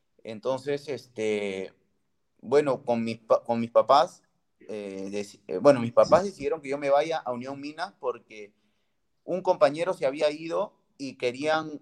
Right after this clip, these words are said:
querían jugadores para participar del torneo de asociación. Entonces, en vista de que no había oportunidad de que seguíamos en, no en, en la academia competitiva, pero no llegábamos todavía al, al participar de la o-, del otro torneo,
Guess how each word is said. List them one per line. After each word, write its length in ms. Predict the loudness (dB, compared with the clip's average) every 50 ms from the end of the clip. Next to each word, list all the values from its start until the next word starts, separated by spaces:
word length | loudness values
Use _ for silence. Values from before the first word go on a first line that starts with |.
| _ _
querían 380 | -8 -6 -6 -4 -4 -6 -6 -8
jugadores 600 | -8 -8 0 6 6 8 8 8 4 0 -2 -2
para 200 | 0 2 2 2
participar 680 | 0 -2 -6 -8 -12 -20 -18 -18 -8 -4 -4 -4 -4 -6
del 140 | -10 -10
torneo 420 | -8 -8 -8 -8 -8 -6 -4 -2 -2
de 60 | -2
asociación. 640 | -4 -6 -12 -20 -18 -18 -12 -6 -4 -4 -4 -4
Entonces, 560 | -6 -6 -6 -6 -6 -6 -6 -6 -6 -8 -14 _ _ _ _ _ _ _ _ _ _ _
en 160 | -8 -6 -4 -2
vista 260 | -4 2 6 6 6
de 80 | 6
que 100 | 6 2
no 80 | 2 2
había 200 | 2 4 4 4
oportunidad 640 | 2 2 0 -4 -4 -4 -6 -4 -2 2 4 4 4
de 140 | 4 4 0
que 100 | -6 -10
seguíamos 500 | -8 -10 -6 0 2 2 2 0 -2 -10
en, 320 | -10 -10 -10 -12 -14 -16 -20 _ _ _ _ _ _ -20 -20 _
no 220 | -10 -4 -2 0 0
en, 120 | -2 -2 -4
en 220 | -2 -2 0 4 4
la 60 | 6
academia 420 | 6 8 8 6 6 4 0 -4 -2
competitiva, 920 | -2 -2 -2 -2 -4 -8 -8 -10 -12 -12 -10 -6 -4 -4 -4 -4 -8 _ _
pero 200 | -4 -2 -2 0 -2
no 180 | -2 -2 -4
llegábamos 640 | -2 -2 0 2 4 4 4 4 2 -2 -6 -8 -6
todavía 480 | -2 -2 0 0 -2 -2 -4 -2 -2 -2
al, 260 | -2 -4 -8 -12 -14 -10
al 240 | -8 -8 -8 -8 -6
participar 720 | -4 -4 -6 -6 -8 -14 -16 -16 -10 -4 -2 -2 -2 -2
de 100 | -2 0
la 120 | 2 2
o-, 80 | 2 2
del 220 | -2 -8 -8 -6
otro 220 | -6 -6 -6 -8 -8
torneo, 500 | -8 -8 -8 -10 -14 -14 -12 -12 -12